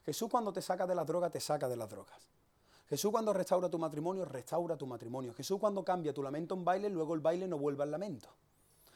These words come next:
Jesús cuando hace la obra, la hace completa. ¿Hay alguien aquí que haya sido restaurado completamente por el Señor?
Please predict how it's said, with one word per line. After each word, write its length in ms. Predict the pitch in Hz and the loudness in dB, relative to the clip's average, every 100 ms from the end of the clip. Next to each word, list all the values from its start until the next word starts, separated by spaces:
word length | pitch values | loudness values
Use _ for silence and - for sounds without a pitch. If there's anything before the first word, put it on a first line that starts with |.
| - | -6
Jesús 320 | 160 143 214 | -2 2 2
cuando 300 | 233 143 139 | 2 2 6
hace 260 | 170 208 214 | 6 6 2
la 140 | 160 | 4
obra, 300 | 196 156 127 147 | 4 4 0 -2
la 240 | 147 175 | 0 2
hace 260 | 196 196 190 | 2 0 -2
completa. 680 | 214 190 190 226 - - - _ _ _ _ _ _ _ _ _ - | -2 -2 4 4 4 -6 -16 _ _ _ _ _ _ _ _ _ -6
¿Hay 120 | 127 | 0
alguien 220 | 170 170 | 2 2
aquí 300 | 170 151 277 - _ _ _ - | -2 -2 -6 -8 _ _ _ -14
que 120 | - | -2
haya 160 | 151 160 | 2 2
sido 240 | 156 170 | 0 -2
restaurado 560 | 165 175 170 165 196 202 | -2 -2 -2 0 0 0
completamente 800 | 170 156 165 185 190 196 196 208 | -2 -2 0 0 0 -2 -2 -4
por 140 | 208 | -2
el 80 | 208 | -6
Señor? 340 | - 214 247 | -6 -6 -8